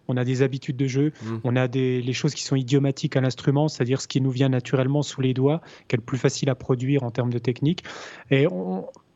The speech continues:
Speaker 1: si on se lâche comme ça sans réfléchir, c'est naturellement ce qui va être le plus facile à faire qui va venir dans les doigts. Euh, ce qu'on a l'habitude de faire, les clichés qu'on a l'habitude de, de, de jouer, les plans types de blues, de Pinta, et cetera.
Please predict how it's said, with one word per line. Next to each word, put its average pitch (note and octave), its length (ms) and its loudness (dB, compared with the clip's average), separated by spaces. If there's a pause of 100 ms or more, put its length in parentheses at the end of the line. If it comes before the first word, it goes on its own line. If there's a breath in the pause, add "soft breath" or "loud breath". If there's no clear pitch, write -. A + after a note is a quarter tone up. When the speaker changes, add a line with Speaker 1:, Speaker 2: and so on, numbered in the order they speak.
(160)
Speaker 1:
si - 260 2
on G3 100 4
se - 200 -6
lâche G3 280 0
comme D#3 180 2
ça F3+ 220 2
sans - 180 -2
réfléchir, D#3 640 2
c'est - 160 0
naturellement D#3+ 640 2 (360 soft breath)
ce - 160 -10
qui - 180 -4
va C#3 180 4
être D3 280 0
le B2+ 100 0
plus C#3+ 140 -4
facile D3 320 2
à C#3 60 2
faire - 260 0
qui D#3 140 0
va D#3 340 2
venir D3 500 2
dans C3+ 140 2
les C3+ 120 0
doigts. C3+ 240 0 (380 loud breath)
Euh, A#2+ 220 0
ce - 240 -8
qu'on C#3+ 240 4
a D3 60 4
l'habitude B2+ 340 -2
de A#2+ 100 0
faire, D#3 420 2
les B2+ 140 -4
clichés - 400 -2
qu'on C3+ 160 -2
a B2 80 0
l'habitude A#2+ 480 -4
de, A#2+ 160 2 (380 loud breath)
de, B2 280 2
de B2+ 160 2
jouer, C#3 500 4
les C#3 120 2
plans C#3 320 0
types D3+ 420 0
de B2+ 220 4
blues, C#3 460 2
de B2 240 2
Pinta, B2+ 440 2
et C3+ 60 0
cetera. C3 500 0